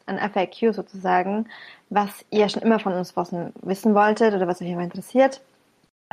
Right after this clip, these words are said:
Fangen wir doch mit Frage Nummer eins an.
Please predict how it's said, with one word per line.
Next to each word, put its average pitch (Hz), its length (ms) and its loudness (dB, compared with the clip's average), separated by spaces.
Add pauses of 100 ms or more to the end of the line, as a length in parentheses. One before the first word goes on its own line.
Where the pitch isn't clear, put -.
Fangen 233 160 6
wir 226 80 8
doch 214 360 2
mit 208 260 4
Frage 190 440 -2
Nummer 180 300 -2
eins 175 320 -8
an. 175 260 -4